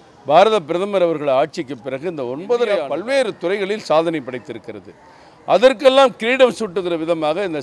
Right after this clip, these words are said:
சந்திராயன் த்ரீ இன்றைக்கு நிலவில் இறங்கப் போகிறது. அதன் மூலம் இந்தியாவினுடைய புகழ் உலகெங்கும் பரவப் போகிறது. அது வெற்றிகரமாக இறங்கும் என்பதில் யாருக்கும் எந்த துளி சந்தேகமும் இல்லை. எல்லோருமே எதிர்பார்த்து காத்திருக்கிறோம். உலகமே வியப்பில் பார்த்து கொண்டிருக்கிறது என்ன நடக்கும் என்று.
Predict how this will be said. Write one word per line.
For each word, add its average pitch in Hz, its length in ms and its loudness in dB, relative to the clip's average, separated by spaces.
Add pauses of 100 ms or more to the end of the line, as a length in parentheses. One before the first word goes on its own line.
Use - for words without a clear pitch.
சந்திராயன் 156 600 -2
த்ரீ 202 180 -4 (580)
இன்றைக்கு 139 320 -8
நிலவில் 175 540 -2
இறங்கப் 165 300 -2
போகிறது. 156 460 -6 (520)
அதன் 160 220 -2
மூலம் 190 400 -4
இந்தியாவினுடைய 175 640 0 (100)
புகழ் 165 320 -4
உலகெங்கும் 165 500 -6
பரவப் 151 320 -2
போகிறது. 135 460 -8 (420)
அது 131 100 -4
வெற்றிகரமாக 226 680 2
இறங்கும் 190 360 0
என்பதில் 160 400 -4
யாருக்கும் 165 460 0
எந்த 135 240 -6
துளி 160 280 -10
சந்தேகமும் 151 640 -6
இல்லை. 135 240 -8
எல்லோருமே 190 460 -4
எதிர்பார்த்து 165 580 -2
காத்திருக்கிறோம். 139 720 -4
உலகமே 233 460 0
வியப்பில் 170 440 -4 (500)
பார்த்து 196 320 4
கொண்டிருக்கிறது 135 600 -8
என்ன 135 180 -4
நடக்கும் 143 380 -8
என்று. 127 360 -8